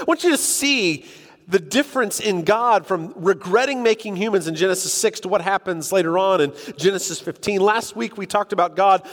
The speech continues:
launching a tribe ahead of its time with Abram in Genesis twelve. But in chapter fifteen, there's a revolutionary story that,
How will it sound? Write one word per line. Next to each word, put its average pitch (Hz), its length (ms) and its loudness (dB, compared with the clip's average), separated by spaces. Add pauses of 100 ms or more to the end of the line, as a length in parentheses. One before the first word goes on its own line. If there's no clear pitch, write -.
(100)
launching 190 560 2
a 190 80 0
tribe 220 540 2
ahead 185 240 2
of 190 80 0
its 185 160 -6
time 175 320 0
with 135 100 -2
Abram 117 300 0 (1600)
in 156 80 -2
Genesis 160 360 -2
twelve. 196 340 0
But 165 80 4
in 170 60 -4
chapter 208 340 -2
fifteen, 214 420 0
there's 175 160 2
a 165 60 0
revolutionary 196 680 0
story 170 320 0
that, 143 160 -2